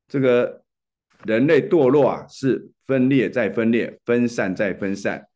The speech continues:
但是教会啊，是要繁增再繁增，是要扩展啊，这一个非常大的不一样啊。这是人类堕落之后遭受，哈，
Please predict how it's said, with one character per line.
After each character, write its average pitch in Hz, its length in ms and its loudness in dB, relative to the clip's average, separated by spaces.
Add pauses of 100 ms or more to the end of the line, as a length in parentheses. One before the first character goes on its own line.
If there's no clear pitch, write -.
(140)
但 139 120 0
是 147 80 2
教 147 280 2
会 143 200 2
啊， 87 220 -4 (480)
是 - 160 -8
要 120 160 0
繁 98 380 -2
增 127 340 0
再 127 220 -2
繁 92 240 -8
增， 98 340 -4 (100)
是 - 140 -8
要 110 100 -2
扩 104 300 -2
展 - 260 -12 (460)
啊， 82 120 -18
这 123 160 -2
一 117 40 0
个 113 100 -10
非 160 220 2
常 110 460 -6
大 117 160 -4
的 95 80 -6
不 110 180 -2
一 87 120 -6
样 98 220 -4 (420)
啊。 - 200 -20
这 131 100 -2
是 131 480 -2 (300)
人 101 240 0
类 123 380 0 (100)
堕 143 180 2
落 120 220 2
之 110 80 -2
后 107 160 2
遭 117 300 -2
受， 107 340 -2
哈， 82 320 -12